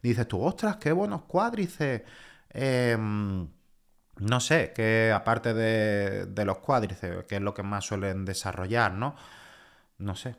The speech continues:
brazos no, a lo mejor, no sé, mm, pecho tampoco es que haga mucho, ¿no? Sobre todo, bueno, a lo mejor quizá un poco el tren inferior, ¿no? "Ah, mira esta persona qué buenos cuádriceps tiene", sí,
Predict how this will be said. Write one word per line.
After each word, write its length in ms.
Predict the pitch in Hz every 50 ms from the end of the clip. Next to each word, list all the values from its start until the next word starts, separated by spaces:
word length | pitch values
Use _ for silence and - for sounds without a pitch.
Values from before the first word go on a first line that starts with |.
| _ -
brazos 560 | 87 90 90 90 92 98 98 - - 104 95
no, 240 | 101 113 117 104 92
a 40 |
lo 80 | 87 87
mejor, 320 | 87 85 82 101 104 104
no 120 | 98 92 90
sé, 360 | - - 107 104 92 87 87
mm, 760 | 87 87 87 87 85 82 82 82 - - 78 - - - 85 - _
pecho 300 | 107 107 107 - - 98
tampoco 360 | - 95 90 - 98 92 -
es 60 | 95 -
que 100 | - 101
haga 220 | 92 92 95 90
mucho, 340 | 90 92 92 90 - - - 104
¿no? 160 | 104 110 107
Sobre 260 | - 95 90 90 90
todo, 220 | - 110 107 107 95
bueno, 240 | 92 90 87 85 82
a 80 | 80 80
lo 60 | 87 87
mejor 200 | 85 90 98 95
quizá 280 | - 95 - - 92
un 100 | 92 92
poco 220 | - 95 87 - 92
el 80 | 87 85
tren 200 | 90 90 92 92
inferior, 420 | 90 85 - 95 90 90 80 76
¿no? 260 | 92 104 107 127 175
"Ah, 60 | 202
mira 200 | 185 175 175 190
esta 200 | 185 180 - 175
persona 340 | - 165 139 - 165 180 180
qué 60 | 156 143
buenos 220 | 143 147 151 143
cuádriceps 340 | 147 - 139 131 127 - 120
tiene", 200 | - - 92 69 78
sí, 280 | - - 104 104 -